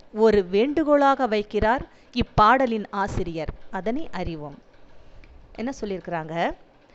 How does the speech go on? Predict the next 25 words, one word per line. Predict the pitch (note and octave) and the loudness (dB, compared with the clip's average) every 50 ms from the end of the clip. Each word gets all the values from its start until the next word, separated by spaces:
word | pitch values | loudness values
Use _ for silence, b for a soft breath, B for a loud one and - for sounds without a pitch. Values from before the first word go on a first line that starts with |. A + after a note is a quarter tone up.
| b b b b b b b - | b b b b b b b -6
எல்லா | - A#3+ C4+ D4+ E4 D#4+ | -2 -2 2 4 4 4
விதமான | D4+ D4 B3+ C#4+ C4 B3+ B3 A#3 A3+ | 4 2 2 0 0 0 0 -2 -2
கலைகள், | A3 - A3+ A#3+ B3+ B3 B3+ G3 - - - - | -2 0 0 2 2 2 2 0 -2 -4 -4 2
ஆய | G#3+ G#3+ G#3 G#3+ G#3+ G#3 | 4 6 6 6 6 4
கலைகள் | G3+ - G3 G3 G#3 A3 E4+ F4+ | 2 0 -2 -2 -2 -2 0 0
அறுபத்தி | D#4 A3 G#3+ G#3+ G3+ G#3+ - - G#3 | 0 2 2 0 0 -2 -4 -4 -4
நான்குன்னு | G3 G3 G3 G#3 G#3 G3+ A3 G#3+ | -2 -2 -2 -2 -2 -4 -6 -6
சொல்லுவாங்க. | - A3 F#3 E3 E3 E3 E3+ | -6 -6 -4 -4 -4 -4 -4
அறுபத்தி | E3+ F3+ A#3+ A3+ A3+ A3 - A3+ G3+ | -4 -2 -2 -2 -4 -4 -6 -8 -8
நான்கு | G3 G3 F#3+ F#3 F#3 F3 | -6 -6 -8 -10 -10 -10
விதமான | E3+ F3 - F3 E3+ E3+ E3 E3 | -12 -10 -10 -10 -12 -12 -12 -10
கலைகள் | - F3+ F#3 A#3+ C4 - - | -8 -6 -6 -4 -6 -6 -8
இருக்கு. | F#3 E3 - - - E3 F3 B3 C#4+ b b b b b b b b | -10 -10 -10 -10 -8 -8 -8 -8 -8 b b b b b b b b
அது | B3 C4 C4 A#3+ | 0 0 0 0
ஒவ்வொன்றுமே | A3 B3 C#4 D4+ D#4+ F#4+ F#4 E4 - E4+ D#4 E4+ E4 | 0 0 -2 0 -2 -4 -4 -4 -4 -4 -4 -4 -2
மனிதர்களோட | C#4 A#3+ A#3 B3 C#4+ D4 C#4+ C#4 C#4 C4+ B3+ B3+ C#4 C#4+ A3 E3+ | -2 -2 -2 0 0 0 0 0 0 0 0 0 0 -2 -4 -4
வாழ்வோடு | E3 F#3 G3 A3+ C#4 D#4 D#4+ C#4+ D4+ D#4 D#4+ D#4+ D#4+ C#4 A3+ | 0 2 2 4 4 2 0 0 0 0 0 0 -2 -4 -6
இணைந்து | A3 A3+ B3+ D4 D4+ D4 D#4 C#4 A#3+ G#3+ | -6 -6 -6 -6 -6 -8 -6 -6 -4 -4
வளர்ந்திருக்குது. | G3+ G#3 G#3 F#3+ F#3 F3+ - - C#3 - - - - - _ b b b b b b b b b b b | -4 -6 -6 -8 -8 -10 -10 -10 -14 -16 -16 -18 -20 -20 _ b b b b b b b b b b b
ஒரு | C#4 D4 D#4 D4 - - - | 4 4 4 4 0 -4 0
கலைஞன் | - C#4 D4 F4+ G4 F#4 F4+ E4 C4 B3 E4 D#4 | 4 4 4 4 2 2 0 -2 -2 -2 -4 -2
தான் | - A#3+ A3+ A3 G#3 | -2 0 0 0 0
படைக்க-, | - A#3+ B3+ D4+ - - E4 D#4+ D4+ B3 - _ - - | -2 -2 -2 -2 -4 -4 -4 -4 -4 -6 -8 _ -8 -4
படைக்கக்கூடிய | - A#3+ C#4 C#4+ E4+ D#4+ - D4+ D4 C4+ B3+ A3 G#3+ F#3+ F#3+ A#3 C4+ A3+ | -2 0 0 0 -2 -4 -4 -2 -2 -2 -2 0 0 0 0 0 0 0
ஒவ்வொரு | G#3+ G#3 - - E4+ F#4 F4+ D#4 | 0 0 0 2 2 2 2 2